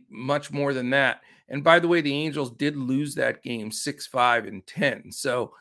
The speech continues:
their losing streak is enormous. I expect that c-, to continue tonight, uh, against a solid pitcher in Eovaldi. And I'll tell you,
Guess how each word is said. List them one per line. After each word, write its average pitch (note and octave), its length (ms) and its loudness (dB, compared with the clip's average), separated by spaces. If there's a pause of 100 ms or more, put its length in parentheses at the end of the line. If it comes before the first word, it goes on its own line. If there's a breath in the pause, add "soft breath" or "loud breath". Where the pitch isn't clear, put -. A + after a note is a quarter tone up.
(320 soft breath)
their F3 200 8
losing E3+ 400 2
streak C#3+ 440 -2
is B2+ 320 -2
enormous. F3 840 2
I C3 80 2
expect C#3 520 -2
that C3 240 0 (220)
c-, C3 160 -18
to B2 120 -10
continue C#3+ 640 -4
tonight, C3 580 0 (460 soft breath)
uh, B2 200 2
against B2+ 380 -4
a A#2 60 -6
solid C#3 560 0
pitcher C3 560 -4
in A#2+ 140 -6
Eovaldi. B2+ 880 2 (580 soft breath)
And D3 400 2 (140)
I'll D3 160 2
tell G#3+ 200 2
you, D3 240 2